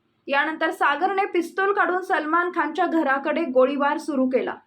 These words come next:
अनमोल बिश्नोईने दहा गोळ्या झाडायला सांगितल्या होत्या, पण पिस्तूल पाचव्या गोळीतच अडकली.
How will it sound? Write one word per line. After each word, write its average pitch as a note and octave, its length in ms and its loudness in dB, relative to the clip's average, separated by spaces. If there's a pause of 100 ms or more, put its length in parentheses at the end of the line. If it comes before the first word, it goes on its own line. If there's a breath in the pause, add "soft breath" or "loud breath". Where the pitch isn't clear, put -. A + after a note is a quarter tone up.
(520 soft breath)
अनमोल F4 480 4
बिश्नोईने F4+ 640 2
दहा D4 320 2
गोळ्या C#4+ 360 2
झाडायला C#4 460 2
सांगितल्या C4 480 2
होत्या, B3+ 260 0 (420 loud breath)
पण E4+ 120 2 (120)
पिस्तूल F#4 420 2
पाचव्या F#4 720 2 (140)
गोळीतच D4 640 -2
अडकली. B3+ 540 0